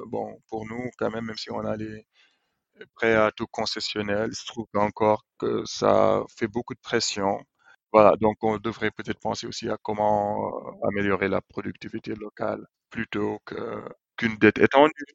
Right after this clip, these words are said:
Donc, ce que j'appelle la croissance par l'import, voilà. Pendant covid, il est quand même important qu'on prenne, euh, euh, les moyens pour un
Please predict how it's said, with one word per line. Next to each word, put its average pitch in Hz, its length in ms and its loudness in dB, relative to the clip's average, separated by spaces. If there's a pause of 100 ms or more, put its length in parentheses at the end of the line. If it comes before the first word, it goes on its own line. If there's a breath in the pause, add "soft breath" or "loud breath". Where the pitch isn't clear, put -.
(400)
Donc, 131 240 -2
ce - 140 -4
que 131 100 -8
j'appelle 123 320 2
la 117 160 4
croissance 127 540 6
par 104 240 0
l'import, 107 680 0
voilà. 104 340 -8 (720 loud breath)
Pendant 135 260 -2
covid, 135 360 -8 (320)
il 113 140 -8
est 117 40 -6
quand 127 160 2
même 123 160 -4
important 127 560 -4 (540 loud breath)
qu'on 117 240 2
prenne, 120 340 0
euh, 104 420 -2 (360)
euh, 107 680 0 (460)
les 104 260 -2 (300)
moyens 117 520 2 (100)
pour - 320 -8
un 113 140 -4